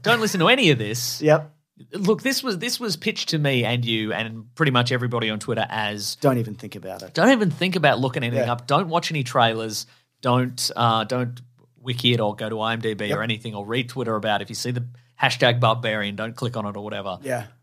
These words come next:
Speaker 1: And I think that is probably true. I think I was probably looking for, like, I thought it, I thought it was gonna boggle my mind more than it perhaps did
Speaker 2: Sure.
Speaker 1: based on that. But I think just th-, the very nature of it, I'm like, "Yeah, you
Speaker 2: Yeah.
Speaker 1: probably shouldn't."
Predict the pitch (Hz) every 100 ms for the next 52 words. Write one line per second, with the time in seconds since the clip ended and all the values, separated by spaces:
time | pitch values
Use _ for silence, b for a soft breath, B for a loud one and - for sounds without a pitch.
0 | - 117 143 180 147 131 120 120 143 131
1 | 120 117 113 107 101 - _ - 151 180
2 | 269 - b b 170 220 220 185 - 196
3 | 180 151 147 156 151 - 135 120 113 110
4 | - _ _ - 151 196 151 - 131 175
5 | 139 131 123 123 104 - 120 120 113 110
6 | 110 107 107 104 101 104 107 110 107 110
7 | 95 - 101 107 - 117 123 113 - -
8 | 214 123 - 131 110 101 95 B B -
9 | 156 147 185 180 - 139 127 _ _ 120
10 | 147 180 - 127 123 127 127 143 127 113
11 | 110 107 120 107 104 101 98 - 123 143
12 | 131 160 117 113 120 104 95